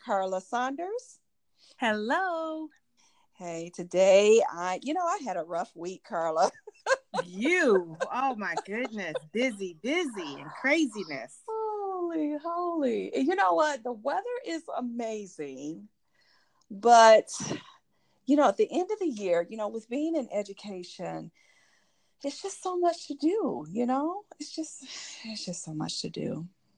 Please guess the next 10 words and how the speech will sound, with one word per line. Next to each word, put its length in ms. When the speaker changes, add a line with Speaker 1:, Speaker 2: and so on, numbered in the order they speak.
Speaker 1:
How 220
are 60
your 240
kids 400
in, 160
in, 240
in 340
the 100
Sunday 300
school? 380